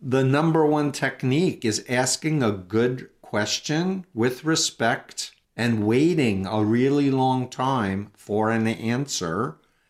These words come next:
and then doing a follow-up. And another critical thing is the frame. The frame has to be one where you are saying to them, "Look,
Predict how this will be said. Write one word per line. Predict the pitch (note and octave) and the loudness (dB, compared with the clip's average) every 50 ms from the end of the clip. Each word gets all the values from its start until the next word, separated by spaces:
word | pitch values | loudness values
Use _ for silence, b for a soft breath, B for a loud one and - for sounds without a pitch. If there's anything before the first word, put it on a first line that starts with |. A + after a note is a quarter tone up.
| _ _ | _ _
and | - A2+ A2 A2+ A#2+ | -4 -2 0 0 2
then | B2+ C3 C#3+ C#3+ C#3+ D3 D3+ - A#2+ | 2 2 2 0 0 -2 -4 -4 0
doing | A#2 C3 C3 C#3 C#3 C#3+ | 0 2 2 2 2 0
a | C3 | -2
follow-up. | - - - B2+ C#3 E3+ F#3+ F#3+ D3+ A2+ G2+ F#2+ F#2+ F2 E2+ - - - _ _ _ _ _ _ _ _ - | -4 -2 0 0 2 2 2 2 2 2 2 2 2 0 -2 -6 -10 -20 _ _ _ _ _ _ _ _ -6
And | C3 C3 B2+ C3 C3 C3 - | -2 0 0 0 0 -2 -2
another | C#3+ C#3 D3 F3+ G#3 G#3+ G#3 | 0 0 2 2 2 0 0
critical | G3 - - F3 D#3+ D#3 - E3+ D3+ C3 | 0 -2 -2 -2 -2 -2 0 0 -2 -2
thing | - - D#3 D3 C#3+ C#3 | -2 -2 -2 0 0 2
is | C3 A#2 A2+ A2+ | 0 0 -2 -2
the | G#2+ A2+ G#2+ | -2 -4 -4
frame. | - - - C3+ C#3 D3 D3+ C#3+ B2+ A2+ G2+ F#2 F2 F2 F2+ F#2 - b b b b b b b b _ | -4 -4 -4 -2 0 2 2 2 2 2 2 0 -2 -4 -8 -12 -16 b b b b b b b b _
The | - B2 | -4 -4
frame | B2 - - D3+ D3+ E3 F#3 F#3 F#3+ F#3 F3 | -4 -4 -2 0 0 2 2 4 2 2 2
has | D3 E3+ D#3 D3 C#3 - - | 0 0 0 0 0 -2 -2
to | - D3 C3+ | -2 -2 -2
be | C3 B2+ C#3 C3+ C3+ C3 C3 C3 B2+ A#2+ - b b b b b b b b b b b - | 0 2 2 2 4 4 2 2 0 -2 -4 b b b b b b b b b b b -4
one | B2+ C3 C3+ C3+ C3+ C#3 C3+ C3 | 0 0 2 2 2 2 2 2
where | B2 B2 A#2+ A#2+ A#2+ A#2 A#2 A2+ A2 - - - _ _ _ _ _ _ - | 2 4 4 4 4 2 2 2 0 -2 -6 -14 _ _ _ _ _ _ -6
you | - C3 A#2+ B2 C3 C3 C3 C3 | -2 0 2 2 4 4 4 4
are | B2+ C3+ C3 A#2+ A#2+ | 2 2 2 0 0
saying | A#2 - - D3 B2+ B2+ B2+ B2 B2 B2 B2 | -2 -2 -2 0 0 2 2 2 2 0 0
to | A#2+ - A#2+ | -2 -2 -2
them, | A2+ A#2+ A#2 A2+ A2+ A2 A2 | -2 0 0 2 2 2 2
"Look, | A#2+ C3+ D#3 D#3 - - - | 2 2 2 0 -2 -6 -14